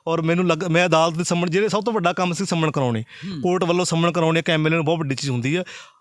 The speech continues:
Speaker 1: ਜਦੋਂ ਮੈਨੂੰ, ਕਿਉਂਕਿ ਮੈਂ ਕੋਰਟ ਵਿੱਚ ਬਹੁਤ ਚਿਰ ਰਿਹਾ, ਕੋਰਟਾਂ ਵਿੱਚ ਵੀ ਰਿਹਾ ਮੈਂ। ਕਾਰਨ ਇਹ ਹੁੰਦਾ ਵੀ ਜਦੋਂ ਅਦਾਲਤ ਸੰਮਣ ਕਰ ਦਿੰਦੀ ਕਿਸੇ, ਅ,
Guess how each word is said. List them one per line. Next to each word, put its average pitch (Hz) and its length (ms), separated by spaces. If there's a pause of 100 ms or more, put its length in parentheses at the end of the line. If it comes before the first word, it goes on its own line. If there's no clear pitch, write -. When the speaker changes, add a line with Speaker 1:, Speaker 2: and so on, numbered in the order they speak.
(120)
Speaker 1:
ਜਦੋਂ 180 260
ਮੈਨੂੰ, 190 400
ਕਿਉਂਕਿ 185 340
ਮੈਂ 175 300
ਕੋਰਟ 180 240
ਵਿੱਚ 175 120
ਬਹੁਤ 175 160
ਚਿਰ 185 100
ਰਿਹਾ, 147 200 (580)
ਕੋਰਟਾਂ 180 280
ਵਿੱਚ 175 160
ਵੀ 180 60
ਰਿਹਾ 156 180
ਮੈਂ। 131 160 (640)
ਕਾਰਨ 196 340
ਇਹ 226 40
ਹੁੰਦਾ 214 220
ਵੀ 214 180
ਜਦੋਂ 196 340
ਅਦਾਲਤ 175 320
ਸੰਮਣ 180 260
ਕਰ 185 160
ਦਿੰਦੀ 170 240
ਕਿਸੇ, 175 280
ਅ, 165 80